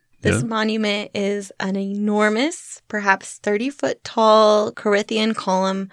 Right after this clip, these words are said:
Speaker 1: with the name Pullman engraved at the base of it.
Speaker 2: Hmm.
Speaker 1: On each side, there are large,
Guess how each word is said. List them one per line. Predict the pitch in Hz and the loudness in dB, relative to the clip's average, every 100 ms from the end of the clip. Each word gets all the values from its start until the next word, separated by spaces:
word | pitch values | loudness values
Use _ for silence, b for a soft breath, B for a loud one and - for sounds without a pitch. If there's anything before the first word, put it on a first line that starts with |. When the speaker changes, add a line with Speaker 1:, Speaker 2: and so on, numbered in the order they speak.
| B B B | B B B
Speaker 1:
with | 196 | -6
the | 196 | -2
name | 190 185 180 - | -2 -2 -4 -8
Pullman | - 349 - 196 | -4 0 0 0
engraved | 202 196 196 - 180 170 175 208 - - | -4 -4 -4 -2 -2 -2 -6 -10 -14 -10
at | 185 | -6
the | 208 | -6
base | 214 190 202 - | -4 -4 -4 -6
of | - - | -10 -10
it. | - - | -12 -8
Speaker 2:
Hmm. | - 90 82 104 110 B B | -4 -4 -4 -8 -12 B B
Speaker 1:
On | 190 190 | -2 -2
each | 180 - | 0 -2
side, | - 285 233 214 226 302 | 0 2 2 2 -2 2
there | 202 190 - | 4 4 2
are | 185 185 - | 2 2 -2
large, | 185 196 190 214 247 254 | -4 0 2 2 -2 -6